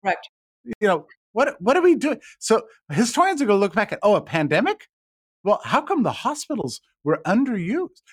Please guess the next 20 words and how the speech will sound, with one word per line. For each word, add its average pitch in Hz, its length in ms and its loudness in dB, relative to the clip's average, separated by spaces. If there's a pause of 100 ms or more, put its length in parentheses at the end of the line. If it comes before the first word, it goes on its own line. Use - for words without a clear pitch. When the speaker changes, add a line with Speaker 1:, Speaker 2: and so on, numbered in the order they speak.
Speaker 2:
How 277 260 0
come, 302 480 -2 (360)
uh, 139 120 -2
healthcare 196 400 -2
spending 196 420 -4
pl-, - 160 -12 (140)
plummeted 226 760 -4 (540)
d-, 175 260 -4
during 180 260 2
a 190 60 0
pandemic? 185 340 -2
Speaker 1:
So 262 80 2
you 240 120 2
Speaker 2:
What 226 220 0
was 143 160 -4
going 135 400 -2
on 330 300 2
with 139 160 -4
these 120 180 -4
people?" - 320 -10